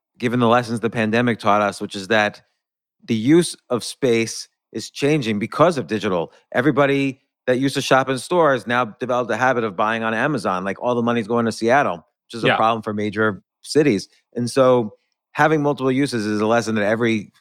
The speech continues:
Speaker 1: storefront owner needs to learn now, for better or for worse.
Speaker 2: Yeah, I think so. And, and having some e-commerce element to what you do. So probably thirty percent of our sales are still online, which is pretty cool.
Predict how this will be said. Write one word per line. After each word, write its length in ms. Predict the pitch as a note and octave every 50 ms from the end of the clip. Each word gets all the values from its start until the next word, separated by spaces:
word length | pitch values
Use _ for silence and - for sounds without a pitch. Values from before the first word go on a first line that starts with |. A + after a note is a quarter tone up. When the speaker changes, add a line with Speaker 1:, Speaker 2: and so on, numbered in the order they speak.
| _ _ _ _ _ _ _ -
Speaker 1:
storefront 540 | - - C3+ C#3 C#3+ C3+ - C3 B2+ B2 -
owner 340 | - B2 B2+ A#2 G#2 G2+ G2
needs 260 | F#2 G2+ G#2 F#2+ -
to 120 | - G#2+ G2
learn 220 | G#2 G#2+ A2+ G2+
now, 300 | F#2 F2 E2+ E2+ E2 - _
for 100 | - G#2
better 240 | F2+ A2+ A2+ A2 G#2
or 40 |
for 140 | F#2 G#2 G2+
worse. 340 | G#2+ A2 G#2 F#2 - - - _ _ _ _ _ _ _ _ _ _
Speaker 2:
Yeah, 200 | - E3 A3+ A#3+
I 100 | G3+ F#3+
think 180 | - - A#3 G#3
so. 240 | - - F#3+ G3+ G3+
And, 120 | F#3+ - -
and 140 | F3+ E3+ D#3
having 320 | D3+ F3+ F#3+ F3 F#3 F3+ D#3
some 280 | D3+ - F3+ F3+ F3 E3
e-commerce 500 | - E3+ E3 - D#3 E3+ E3 D#3+ D#3 D3
element 400 | - C#3+ D3 D#3+ E3 D#3+ E3+ D#3+ D#3
to 100 | - E3
what 120 | D#3+ -
you 100 | E3 D#3+
do. 200 | D3+ D#3+ E3+ E3+
So 160 | D#3+ - D#3+
probably 360 | - - E3 D#3+ D3 D3+ D#3 D3
thirty 360 | D3+ - D#3 D#3+ E3 E3+ D#3+
percent 340 | D#3+ E3 D3+ - D3+ D3+ D#3
of 60 | C#3+
our 120 | C#3+ C3
sales 380 | - - D3+ C3+ C#3 D#3 E3 C#3
are 120 | C3+ A#2
still 320 | - - - C3+ C3+ C3+ C3+
online, 580 | B2+ B2+ C3 B2 A#2+ A#2 A#2+ C3 C#3+ D#3+ D#3+
which 160 | D#3 D3 -
is 100 | D#3 C#3+
pretty 220 | - - E3 D#3+ E3+
cool. 480 | D3+ - F3+ F3 F3+ G3 G3+ G3 E3+